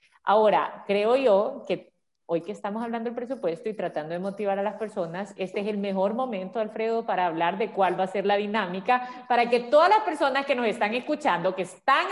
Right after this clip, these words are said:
haciendo el método Fisherman o que no se han decidido a hacerlo todavía, que están en el paso uno, empezando, viendo si lo hacen, creo que ahora vamos a dar un gran empujón. Haga el paso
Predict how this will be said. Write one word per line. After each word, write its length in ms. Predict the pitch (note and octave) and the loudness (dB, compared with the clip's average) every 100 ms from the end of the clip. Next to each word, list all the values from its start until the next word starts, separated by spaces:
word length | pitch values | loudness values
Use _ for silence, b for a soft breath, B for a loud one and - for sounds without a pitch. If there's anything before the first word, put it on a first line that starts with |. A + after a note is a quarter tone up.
| G4 | 0
haciendo 300 | D#4+ B3+ B3 | 0 2 2
el 80 | |
método 380 | A#3 A#3 A#3+ A#3+ | 2 0 2 2
Fisherman 440 | A#3 G3 A3 A#3 A#3 | 0 -2 -4 -4 -2
o 120 | C4+ | 0
que 120 | C#4 | 0
no 200 | B3+ D4 | 0 -2
se 80 | D#4 | -4
han 120 | F4 | -4
decidido 420 | F4 E4+ C4+ D4 | -4 -4 -4 0
a 40 | D4 | 2
hacerlo 340 | D4 C#4+ C#4+ | 2 2 2
todavía, 680 | D4 C#4 C4+ A#3+ G#3+ G3 A3+ | 4 6 6 4 2 2 2
que 60 | A#3 | 0
están 280 | - A3 A3+ | 0 -2 -2
en 120 | B3+ | -2
el 160 | B3 | -2
paso 320 | - B3 B3 C4 | 2 2 4 4
uno, 520 | D#4+ D4+ C#4+ C#4 C4+ B B B3 | 4 2 2 2 0 B B -6
empezando, 800 | B3 A#3+ A#3 C#4 D4 C#4+ C#4 | -2 2 2 4 2 6 6
viendo 320 | B3+ C4+ C4+ C4+ | 6 4 2 0
si 120 | C#4 | 0
lo 160 | A#3+ | 2
hacen, 420 | B3+ D#4 E4+ E4 - B B | 2 2 0 -4 -6 B B
creo 240 | A3 A3 G#3+ | -2 0 2
que 80 | |
ahora 260 | G3+ A3+ B3+ | 2 4 4
vamos 260 | A3+ A3 A3 | 4 2 2
a 60 | |
dar 160 | G3+ G#3+ | 2 2
un 160 | G3+ | 0
gran 240 | G3 B3+ D#4 | 0 2 0
empujón. 760 | C#4+ C4+ A#3 A3+ G3 A#3 C#4+ - | -2 -2 2 4 2 0 -6 0
Haga 260 | G3 B3+ | 4 4
el 80 | C4 | 4
paso 320 | C4 B3 B3+ | 2 2 4